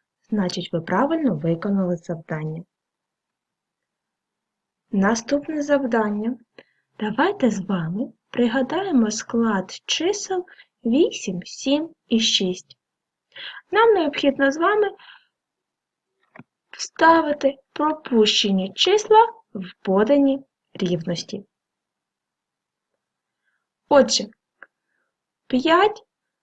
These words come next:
до п'яти додали чис-, якесь число і отримали сім. Як ви вважаєте,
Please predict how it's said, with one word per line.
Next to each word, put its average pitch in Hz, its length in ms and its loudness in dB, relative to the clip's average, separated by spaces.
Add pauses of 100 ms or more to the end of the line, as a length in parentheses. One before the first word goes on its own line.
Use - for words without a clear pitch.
(600)
до 277 260 4
п'яти 269 640 0 (160)
додали 247 720 4
чис-, 185 560 -4
якесь 214 560 0
число 359 600 0 (260)
і 220 120 2
отримали 233 720 2
сім. 202 540 -4 (1300)
Як 214 260 0
ви 359 100 4
вважаєте, 311 580 2